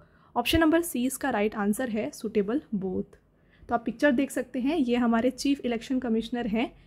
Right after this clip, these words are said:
राजीव कुमार और इनके साथ ये हैं सुखबीर सिंह संधू और ये हैं ज्ञानेश कुमार। देखिए बात करें Election Commission of India की, तो इसको एस्टैब्लिश किया गया है ट्वेंटी फ़ाइव जनवरी नाइनटीन फिफ्टी को।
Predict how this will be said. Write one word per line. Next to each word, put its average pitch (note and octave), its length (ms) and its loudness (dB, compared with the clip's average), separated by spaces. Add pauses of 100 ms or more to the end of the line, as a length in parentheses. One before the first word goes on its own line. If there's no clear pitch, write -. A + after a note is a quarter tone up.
(320)
राजीव G#3+ 420 4
कुमार A#3 460 -2
और B3 160 -4
इनके C4 260 2
साथ A3 280 -4 (420)
ये C#4 180 4
हैं C4+ 300 -2 (340)
सुखबीर C#4 380 2
सिंह D#4 220 0
संधू A3 360 2
और G#3 200 0
ये G#3 120 2
हैं C4 260 -2
ज्ञानेश G3+ 400 -2
कुमार। G3+ 580 -6 (800)
देखिए C4 240 2
बात A3 280 2
करें B3+ 220 0
Election A#3 380 -2
Commission A3+ 400 0
of A3+ 100 -10
India G#3 280 2
की, D4+ 200 -6 (400)
तो B3+ 60 0
इसको B3 200 2
एस्टैब्लिश A#3 460 0
किया A#3+ 260 -4
गया A3+ 180 -2
है B3 100 -2
ट्वेंटी A3 260 0
फ़ाइव A#3 220 -4
जनवरी G#3+ 400 2
नाइनटीन G#3 400 0
फिफ्टी A3 340 -4
को। C4 220 -8